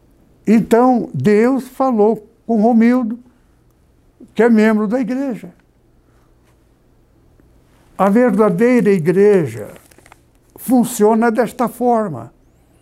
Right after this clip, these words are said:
Às vezes, Satanás usa uma pessoa pra enganar a gente,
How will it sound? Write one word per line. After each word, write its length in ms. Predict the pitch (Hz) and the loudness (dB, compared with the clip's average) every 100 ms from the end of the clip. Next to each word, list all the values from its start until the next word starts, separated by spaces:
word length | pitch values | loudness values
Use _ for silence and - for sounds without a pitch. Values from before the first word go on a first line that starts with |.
| _ _ _ _ _ | _ _ _ _ _
Às 160 | 180 151 | -2 2
vezes, 300 | 208 196 160 | 0 0 -2
Satanás 600 | 214 214 214 208 220 160 | -4 0 -2 0 -2 -2
usa 200 | 190 196 | -2 -2
uma 160 | 202 | -2
pessoa 560 | 208 190 - 202 214 202 | -2 -4 -2 0 0 0
pra 200 | 190 196 | -4 -4
enganar 400 | 190 185 196 208 | -4 -6 -6 -6
a 60 | |
gente, 480 | 151 202 214 - - | -6 -6 -6 -12 -20